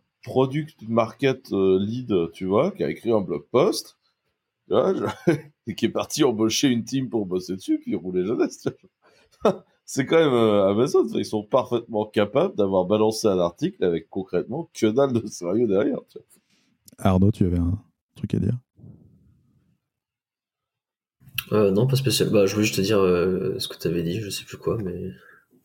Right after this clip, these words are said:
Speaker 2: Yep.
Speaker 3: mais ouais, si, la partie, euh, extension, ouais.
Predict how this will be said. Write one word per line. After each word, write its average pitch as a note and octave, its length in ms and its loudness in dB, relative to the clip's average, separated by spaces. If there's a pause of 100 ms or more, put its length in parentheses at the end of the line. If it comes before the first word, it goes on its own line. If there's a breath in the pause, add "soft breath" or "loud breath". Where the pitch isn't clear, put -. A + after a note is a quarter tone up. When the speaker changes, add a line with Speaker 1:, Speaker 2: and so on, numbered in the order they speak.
(2250 soft breath)
Speaker 2:
Yep. A#2 160 -6
Speaker 3:
mais E2 160 -2
ouais, G2+ 180 -10
si, - 240 2 (100)
la G2 100 2
partie, F#2+ 340 -4
euh, F2 200 0
extension, - 600 -8
ouais. - 120 -20